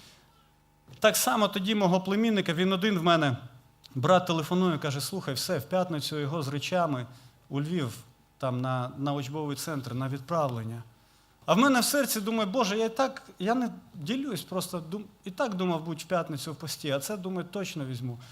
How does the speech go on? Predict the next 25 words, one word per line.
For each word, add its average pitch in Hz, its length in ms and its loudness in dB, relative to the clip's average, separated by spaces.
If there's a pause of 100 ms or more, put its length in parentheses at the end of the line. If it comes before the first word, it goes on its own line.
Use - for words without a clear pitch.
(320)
Боже, 190 320 2
він 269 200 4
невіруючий, 214 560 0
я 233 80 4
за 240 120 -2
те, 254 260 0
я 214 160 2
до 247 100 -4
тебе 247 260 2
за 214 120 2
нього 226 320 4
молився, 196 480 0
я 180 120 4
не 233 80 0
знаю, 262 260 0
якою 262 260 -4
дорогою 240 380 -2
йому 240 200 -2
належить 233 440 0
пройти. 226 480 -2 (760)
Це, 226 440 0 (140)
е, 156 380 2 (640)
це - 140 2
було 220 240 2
якраз 202 580 2